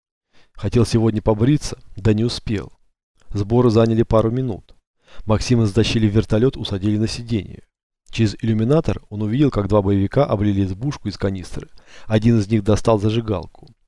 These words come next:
Заметнувшееся пламя жадно лизнуло бревны. Максим отвернулся, ему было больно на это смотреть. Загудел двигатель,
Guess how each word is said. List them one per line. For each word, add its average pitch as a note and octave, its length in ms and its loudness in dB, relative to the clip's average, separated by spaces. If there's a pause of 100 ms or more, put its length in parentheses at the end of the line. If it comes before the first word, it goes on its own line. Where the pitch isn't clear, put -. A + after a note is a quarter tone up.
(380)
Заметнувшееся A2 880 0
пламя B2+ 460 2
жадно A2+ 320 2
лизнуло G#2 400 0
бревны. G2+ 460 -4 (760)
Максим G#2+ 320 0
отвернулся, A2+ 720 -2 (160)
ему G#2+ 200 -4
было A2+ 200 2
больно A#2 300 0
на F#2 120 -2
это - 160 -6
смотреть. - 600 -8 (420)
Загудел G#2+ 500 0
двигатель, G2 540 -4